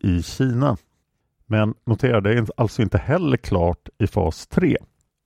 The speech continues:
Då kommer vi till vaccin nummer sju, Moderna. Tekniken är M R N A, utvecklas av företag Moderna i U S A. Vaccinet heter M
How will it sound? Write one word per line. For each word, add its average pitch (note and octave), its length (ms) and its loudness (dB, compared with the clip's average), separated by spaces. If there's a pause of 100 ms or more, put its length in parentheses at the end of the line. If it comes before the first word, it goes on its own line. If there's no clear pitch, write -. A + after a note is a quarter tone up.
(160)
Då A2 300 2 (320)
kommer G#2 340 2
vi G2+ 220 2
till G2+ 380 0
vaccin B2+ 400 0
nummer C#3 140 2
sju, A2 440 -2 (160)
Moderna. A2 720 0 (640)
Tekniken A2+ 680 0
är G#2+ 220 4
M G#2+ 320 2
R G#2 140 2
N G2+ 160 2
A, B2 280 2 (360)
utvecklas A2 560 -2
av G2+ 240 2
företag G2+ 380 0
Moderna G2 380 2
i - 20 4
U F#2+ 80 2
S F#2+ 160 -2
A. A#2 160 4
Vaccinet F#2+ 540 0
heter G2 360 0
M F#2 380 -2